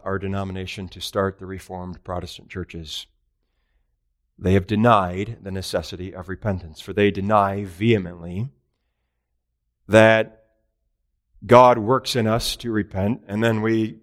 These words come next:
confess our sin, and only then does he forgive us of our sins. They deny that, and thus deny the necessity of repentance. For example, one man has written, quote,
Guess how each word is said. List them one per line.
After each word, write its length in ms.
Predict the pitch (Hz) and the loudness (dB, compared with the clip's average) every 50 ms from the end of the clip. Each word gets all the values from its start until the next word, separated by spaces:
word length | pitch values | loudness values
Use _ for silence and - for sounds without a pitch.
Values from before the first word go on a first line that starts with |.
| _ | _
confess 480 | - 104 101 101 - 147 120 117 - - | -10 -8 -8 0 2 2 2 2 0 0
our 120 | 127 110 | 0 0
sin, 320 | 104 - - 110 104 107 - | 0 -2 -2 -2 -2 -2 -4
and 220 | - 107 107 107 - _ | -4 -6 -8 -8 -6 _
only 340 | 139 139 135 135 131 127 120 | 0 0 2 2 2 2 2
then 280 | 110 131 131 127 127 | 2 2 2 2 0
does 220 | 117 117 107 101 - | 0 0 -2 -2 -4
he 300 | - 117 113 113 110 - - _ _ | -4 -2 -2 -2 -2 -4 -10 _ _
forgive 500 | _ - - 117 101 95 98 135 175 165 | _ -6 -2 -2 -2 0 4 4 4 6
us 320 | 147 135 120 107 - - - - - | 6 2 2 2 -2 -4 -6 -4 -2
of 240 | 107 101 101 95 - | 0 0 0 -2 -4
our 260 | - 92 90 95 92 90 | -10 -8 -8 -6 -6 -6
sins. 380 | - - 95 90 85 85 82 | -8 -8 -8 -8 -8 -10 -8
They 140 | 92 95 101 | -6 -6 -4
deny 340 | 95 101 113 131 143 143 127 | -2 2 4 4 6 6 4
that, 280 | 107 98 101 110 110 - - _ _ _ _ | 2 2 0 0 -2 -4 -14 _ _ _ _
and 120 | 147 131 | 2 4
thus 160 | 135 131 - | 4 4 2
deny 340 | - - 131 131 135 147 151 | 0 -2 2 4 4 4 4
the 100 | 139 127 | 2 0
necessity 540 | 104 120 107 - 151 135 - - 127 123 120 | -4 -4 -4 0 0 0 0 0 -4 -4 -4
of 120 | 113 95 | -4 -4
repentance. 800 | 113 107 - - 147 147 127 - 90 80 - - - - - - _ _ _ _ _ _ _ _ _ _ _ _ _ _ _ _ _ _ _ _ | -6 -8 -2 -2 -2 -2 0 -4 -8 -12 -8 -6 -6 -6 -6 -8 _ _ _ _ _ _ _ _ _ _ _ _ _ _ _ _ _ _ _ _
For 120 | _ - 120 | _ 4 4
example, 420 | 110 104 131 131 120 123 127 120 | 6 6 4 4 4 2 0 -2
one 240 | 117 120 123 127 127 | 2 2 2 2 2
man 220 | 123 127 127 120 | 2 0 0 0
has 180 | 120 120 107 101 | -2 -4 -6 -4
written, 360 | 113 127 127 117 113 113 110 | -4 -4 -4 -2 -4 -4 -4
quote, 500 | - - - 143 127 117 113 - - - | -6 -2 2 4 4 4 4 0 -6 -16